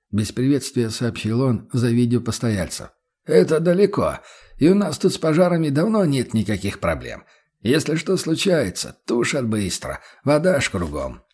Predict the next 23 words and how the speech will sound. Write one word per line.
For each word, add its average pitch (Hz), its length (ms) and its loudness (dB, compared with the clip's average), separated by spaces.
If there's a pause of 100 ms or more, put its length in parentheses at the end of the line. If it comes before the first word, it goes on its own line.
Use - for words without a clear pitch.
до 131 180 2
нас 170 340 0
не 156 120 0
доберётся». 156 720 2 (540)
«Вот 104 160 0
и 131 40 -2
славно», — 80 640 -2 (180)
одобрил 104 480 0
Курт, 127 440 -2 (200)
кивком 123 420 0
велев 120 300 4
хозяину 117 420 2
отойти 113 340 0
с 98 80 -2
дороги. 107 500 0 (380)
И 123 80 0
тот 165 240 -2
нехотя 135 340 0
посторонился, 113 880 -2
пропустив 110 500 -4
обоих 101 360 -2
на 101 160 0
улицу. 71 460 -8